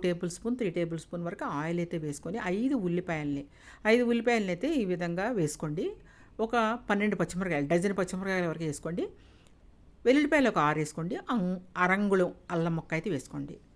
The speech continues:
కొంచెం వేసుకోండి అల్లము. జీడిపప్పులు అయితే ఒక పన్నెండు వరకు వేసుకోండి. పన్నెండు వరకు వేసుకొని ఈ విధంగా మొత్తాన్ని ఈ విధంగా వేయించుకోండి.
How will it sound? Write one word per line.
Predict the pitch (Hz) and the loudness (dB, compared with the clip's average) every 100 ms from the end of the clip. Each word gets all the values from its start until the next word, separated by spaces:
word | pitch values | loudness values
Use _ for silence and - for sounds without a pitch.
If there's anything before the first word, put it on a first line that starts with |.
| - | -8
కొంచెం | 240 254 254 | -4 -2 -2
వేసుకోండి | - - 147 175 - 151 | -4 -6 -6 -6 -4 -2
అల్లము. | 151 165 403 - - - - 214 | -2 -2 -4 -8 -18 -20 -8 0
జీడిపప్పులు | 285 311 302 226 | 2 2 2 0
అయితే | 277 | 0
ఒక | 285 - | -2 -2
పన్నెండు | 160 156 156 151 | 0 0 -2 -2
వరకు | 165 - | -4 -4
వేసుకోండి. | 139 - 139 127 - - - - - - - - - - - 214 | -6 -8 -14 -14 -18 -20 -20 -20 -20 -20 -20 -20 -20 -20 -10 -4
పన్నెండు | 196 190 175 | 0 2 2
వరకు | 185 180 | 2 0
వేసుకొని | 165 175 175 214 | 0 -2 -2 0
ఈ | 247 | 0
విధంగా | 247 226 170 | -2 -2 -4
మొత్తాన్ని | 156 208 220 175 | -6 -4 -4 -2
ఈ | 151 | -4
విధంగా | 160 202 175 | -6 -6 -4
వేయించుకోండి. | 156 175 - 147 131 | -2 -2 -4 -8 -8